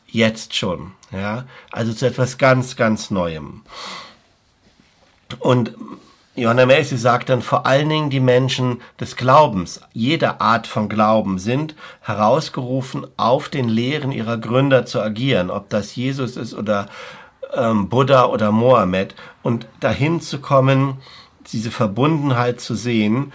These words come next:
und weiter zu schauen als die Ängste von Klimakatastrophe, von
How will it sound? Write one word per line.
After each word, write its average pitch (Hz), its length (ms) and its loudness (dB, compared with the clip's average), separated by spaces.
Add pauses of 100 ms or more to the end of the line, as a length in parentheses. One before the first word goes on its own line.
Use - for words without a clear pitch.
(280)
und 120 300 -2 (480)
weiter 131 540 2
zu - 160 -8
schauen 104 500 0
als 120 320 -4
die - 220 -12
Ängste 127 480 -2
von 110 180 -4
Klimakatastrophe, 113 1160 -2
von 131 480 2